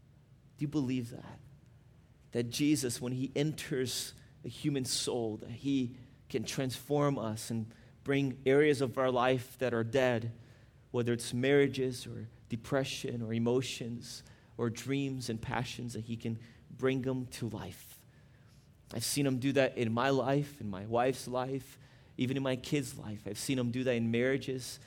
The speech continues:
in kids and parents and in grandparents. I've seen him do that in so many people's lives when we open ourselves to him. And if we believe that Jesus is that powerful,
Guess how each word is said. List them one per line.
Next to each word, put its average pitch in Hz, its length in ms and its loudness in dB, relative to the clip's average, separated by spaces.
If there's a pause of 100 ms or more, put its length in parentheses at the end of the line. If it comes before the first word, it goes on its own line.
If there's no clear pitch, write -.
(420)
in 113 100 -2
kids 135 400 2
and 117 100 -4
parents 123 640 -2
and 107 300 -6
in 110 200 -6 (320)
grandparents. 123 720 0
I've 117 120 -6
seen 147 200 2
him 131 140 0 (400)
do 143 140 2
that 143 100 8
in 131 80 0
so - 260 2
many 147 200 2
people's 127 440 -4
lives 123 340 -2
when 117 100 -4
we 113 160 -4
open 139 340 2
ourselves 113 440 -4
to - 80 -4
him. 120 100 0
And 120 60 -2
if 120 140 -6
we 156 100 4
believe 131 640 0 (460)
that 117 300 -2
Jesus 135 560 0
is 107 180 -2
that - 260 0
powerful, 110 580 -6